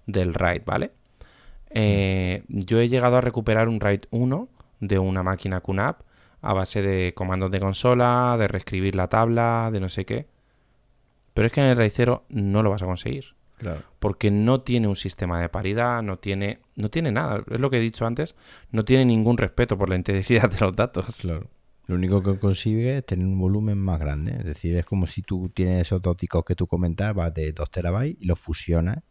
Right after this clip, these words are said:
Speaker 1: Ujú.
Speaker 2: en un disco duro. Entonces, es como si se te rompiera parte de ese disco duro de cuatro teras, por ejemplo.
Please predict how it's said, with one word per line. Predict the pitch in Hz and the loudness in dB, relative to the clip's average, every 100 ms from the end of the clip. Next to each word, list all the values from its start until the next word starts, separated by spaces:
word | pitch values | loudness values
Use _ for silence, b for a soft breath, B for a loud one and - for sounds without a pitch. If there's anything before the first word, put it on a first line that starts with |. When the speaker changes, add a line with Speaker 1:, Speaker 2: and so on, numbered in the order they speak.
| _ b b b | _ b b b
Speaker 1:
Ujú. | 117 113 107 135 | -4 -4 -4 -2
Speaker 2:
en | 190 | 2
un | 90 90 90 87 | 4 4 4 2
disco | 87 - 82 | 0 0 0
duro. | 110 156 | 0 0
Entonces, | 87 98 107 - | 0 2 2 0
es | 98 | -2
como | - 113 | 2 2
si | - | 0
se | - 90 | -4 -4
te | 92 | 0
rompiera | 85 80 78 98 107 - - | 2 2 2 0 0 -4 0
parte | 90 - 101 | 0 0 0
de | 87 | 0
ese | - | 0
disco | 92 87 - | -2 -2 -2
duro | 90 95 | 0 2
de | 104 | 2
cuatro | - 76 69 | 2 0 0
teras, | - - 80 _ _ _ | -2 -4 -8 _ _ _
por | - 76 | -4 -2
ejemplo. | 71 73 71 | -2 -4 -6